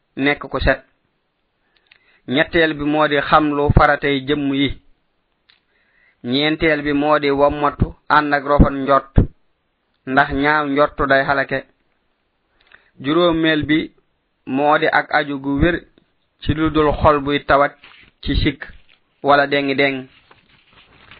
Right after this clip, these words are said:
Juróom benneel bi moo di sopp goo xam ni day waral ak bëggam gënal la sag bëgg. Juróom ñaareel bi moo di ngay bañ a sàkku dara ci Yàlla tabaaraka wa taala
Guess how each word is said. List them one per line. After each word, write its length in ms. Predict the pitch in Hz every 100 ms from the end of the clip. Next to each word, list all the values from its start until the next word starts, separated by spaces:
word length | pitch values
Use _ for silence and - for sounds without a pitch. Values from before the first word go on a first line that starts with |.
| - -
Juróom 360 | 131 165 170 151
benneel 460 | 160 156 156 151
bi 180 | 147 156 -
moo 280 | 143 151
di 120 | 147 143 -
sopp 220 | 170 -
goo 300 | - 131 143
xam 200 | 139 147 143
ni 220 | 151 170 _ _ _ - 123 -
day 220 | 131 143
waral 340 | 143 151 147
ak 120 | - 139 131
bëggam 460 | 160 147 151 156 165
gënal 320 | 135 151 151 143
la 100 | 139
sag 160 | 139 131
bëgg. 240 | 131 127 - - - _ _ _ _ _ _ _ _ _ -
Juróom 320 | 135 170 170 165
ñaareel 420 | 165 160 156 147
bi 100 | 135 - _ -
moo 320 | 139 156 160
di 140 | 156
ngay 240 | 151 156 147
bañ 200 | 151 151
a 100 | 147
sàkku 420 | - 143 - 147
dara 380 | 139 156 156 160
ci 80 | 156
Yàlla 340 | 151 151 143
tabaaraka 500 | 139 156 147 143 143
wa 60 | 147
taala 360 | 143 143 139